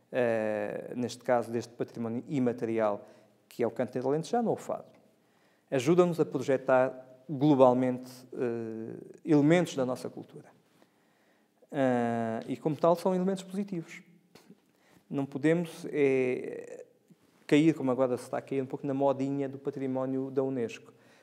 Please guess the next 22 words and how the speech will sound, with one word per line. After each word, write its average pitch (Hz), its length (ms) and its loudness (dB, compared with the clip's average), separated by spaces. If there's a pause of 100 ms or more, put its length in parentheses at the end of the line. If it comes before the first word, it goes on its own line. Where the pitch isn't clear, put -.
(120)
Ou - 80 -20
seja, 120 160 -4
hoje 120 140 -2
em 123 80 -2
dia, 131 260 -2 (440)
qualquer, 131 800 4 (300)
eh, 127 520 0
sítio 120 760 -4 (400)
ou 139 120 6
qualquer 143 360 2
tradição 147 800 0 (280)
em 151 80 0
Portugal 143 400 6
quer 147 200 0
ser 156 100 -2
património 143 500 2
mundial. 135 480 -4 (540)
O 185 60 -8
que 196 80 6
é - 20 8
um 202 60 6
exagero. 160 420 2